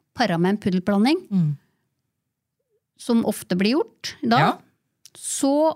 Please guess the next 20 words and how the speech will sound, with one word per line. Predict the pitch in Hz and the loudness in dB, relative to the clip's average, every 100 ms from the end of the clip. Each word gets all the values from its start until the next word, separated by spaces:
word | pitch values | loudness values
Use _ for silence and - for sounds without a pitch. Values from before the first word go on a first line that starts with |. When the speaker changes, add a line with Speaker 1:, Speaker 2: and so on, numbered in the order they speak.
| - | -2
Speaker 1:
har | 202 190 | 0 0
du | 254 | -2
puddel | 240 175 220 | -2 -2 -2
på | 277 | 0
begge | 262 220 262 | 0 -2 0
sider. | 302 359 - - | 0 0 -4 -6
Speaker 2:
Mm. | 165 143 147 - _ _ _ _ _ _ | -2 -2 -4 -10 _ _ _ _ _ _
Speaker 1:
Og | 262 240 | -4 0
da | 247 | 0
kan | 262 - 262 294 | -2 -2 0 2
de | 277 277 | 0 -2
få | - 196 180 180 - - | -2 0 0 0 -4 -2
de | 302 | 0
sykdommene | 339 359 - 202 185 196 202 185 - | 0 -2 -2 0 0 2 0 -2 -8
som | _ 339 | _ -4
faktisk | 349 277 277 269 | -2 -2 -4 -4
ligger | 240 196 220 | -2 0 -2
på | 240 | -2
puddel, | 240 196 196 190 - _ | -2 -2 0 -2 -4 _
Speaker 2:
Mm. | 196 151 | 0 0